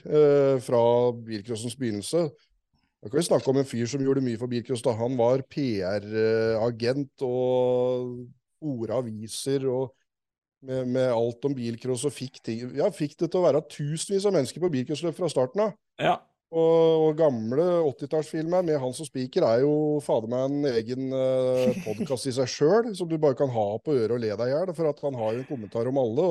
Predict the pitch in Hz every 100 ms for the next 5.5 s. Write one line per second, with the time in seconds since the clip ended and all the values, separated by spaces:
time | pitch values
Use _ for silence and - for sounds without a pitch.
0 | 156 151 147 143 156 120 107 185 170 131
1 | 131 127 - 147 123 160 - _ 180 165
2 | 135 127 139 214 247 - 127 - 160 202
3 | 170 180 175 - 175 185 202 202 196 175
4 | 190 190 185 180 156 110 104 151 196 160
5 | 240 208 214 208 190